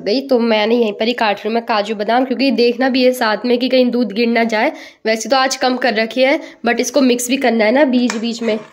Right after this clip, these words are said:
तो तब मैं यहीं पर ही आ गई। तो मम्मी ने कहा, "आज तू ही बनाएगी, तो मैं मदद नहीं करूँगी।" तो मैंने कहा, "ठीक है, कोई बात नहीं।" तो आज मैं बना रही हूँ। चलो, काजू बादाम काट लेते हैं और इसको भी बीच बीच में मिक्स करते रहेंगे।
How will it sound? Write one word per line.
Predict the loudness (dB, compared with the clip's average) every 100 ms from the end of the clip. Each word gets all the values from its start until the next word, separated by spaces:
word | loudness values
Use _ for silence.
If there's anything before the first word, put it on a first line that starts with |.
| _ -20 -20 -6
तो | -2 0
तब | 0 2
मैं | 2
यहीं | 2 0
पर | 0
ही | 0
आ | 0
गई। | 0 -4
तो | -2
मम्मी | 0 0
ने | 0
कहा, | 2 2
"आज | 2 0
तू |
ही | -2
बनाएगी, | 0 0 -2
तो | -2
मैं | -4
मदद | -2 -2 -2
नहीं | 0 0
करूँगी।" | 2 0 -2
तो | -2
मैंने | 0 2
कहा, | 0
"ठीक | 2
है, | 0
कोई | 4 2
बात | 2 0
नहीं।" | -2 -2 -4 -20 -20 _ _
तो | 0 0 0 -2 -2
आज | -4 -6 -4
मैं | -4
बना | 0 -2 0
रही | 0
हूँ। | -2 -4 -14 -16 -14 -6
चलो, | -6
काजू | -2 -4 -2 -4
बादाम | -4 -4
काट | -4 -4 -6
लेते | -2 2
हैं | 2 0 -12 _ _ _
और | -8
इसको | -8 -6
भी | -6
बीच | -6 -8
बीच | -6 -2
में |
मिक्स | -2 -2 -4
करते | -8 -4 -4
रहेंगे। | -4 -2 -2